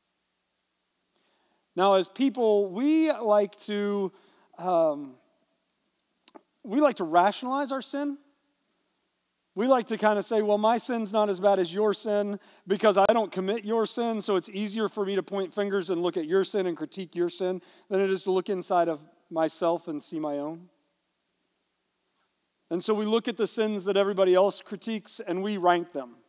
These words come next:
right? So maybe sexual immorality would be the highest one, and then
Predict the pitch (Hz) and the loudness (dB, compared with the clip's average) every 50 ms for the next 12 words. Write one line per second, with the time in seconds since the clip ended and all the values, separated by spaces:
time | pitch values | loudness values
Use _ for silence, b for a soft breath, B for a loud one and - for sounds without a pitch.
0 | _ _ _ _ _ _ _ _ _ _ _ _ _ _ _ _ _ - 147 147 | _ _ _ _ _ _ _ _ _ _ _ _ _ _ _ _ _ -6 0 0
1 | 160 180 190 - _ _ _ _ _ _ _ _ _ _ _ _ _ _ _ _ | 2 2 0 -2 _ _ _ _ _ _ _ _ _ _ _ _ _ _ _ _
2 | _ _ _ _ _ _ _ _ _ _ _ _ _ _ _ _ _ _ _ _ | _ _ _ _ _ _ _ _ _ _ _ _ _ _ _ _ _ _ _ _
3 | _ _ _ - 160 170 170 180 190 190 190 185 180 - - 214 190 - - 196 | _ _ _ -4 -2 0 2 2 2 4 2 2 0 -2 0 0 0 0 0 -2
4 | 185 180 175 170 170 170 175 175 170 175 180 170 170 156 165 165 160 160 - - | 0 0 2 4 4 6 6 4 4 2 0 0 0 2 2 2 2 2 2 4
5 | 165 165 165 170 170 156 - - 175 165 170 165 165 165 160 160 165 160 156 147 | 4 4 4 4 2 -2 -4 -8 -6 -4 -2 -2 -2 -2 -2 -4 -6 -6 -8 -6
6 | 156 156 156 156 156 156 156 | -4 -2 -2 -2 -4 -6 -8